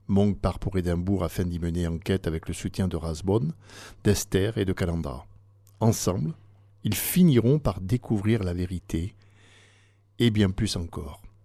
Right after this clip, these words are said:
Cette nouvelle enquête de William Monk donne l'occasion à Anne Perry de nous fournir une illustration supplémentaire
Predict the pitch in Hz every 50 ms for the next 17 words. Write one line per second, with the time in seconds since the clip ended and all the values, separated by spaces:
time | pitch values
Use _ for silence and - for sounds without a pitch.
0 | _ _ _ _ _ _ _ _ _ _ _ _ _ _ _ _ _ _ - -
1 | - - 123 110 - 143 160 170 185 180 151 120 - - 185 170 135 113 110 104
2 | 110 117 110 113 110 98 98 101 117 143 170 165 123 110 135 143 156 151 143 139
3 | 151 139 127 139 151 147 123 95 101 131 160 160 - - 107 95 104 117 156 151
4 | - 127 113 123 160 139 - - 170 143 147 151 180 180 151 123 104 101 110 117
5 | 120 135 - - - 143 - - - - 110 - - - 156 - 170 135 107 98
6 | 92 - 104 101 120 -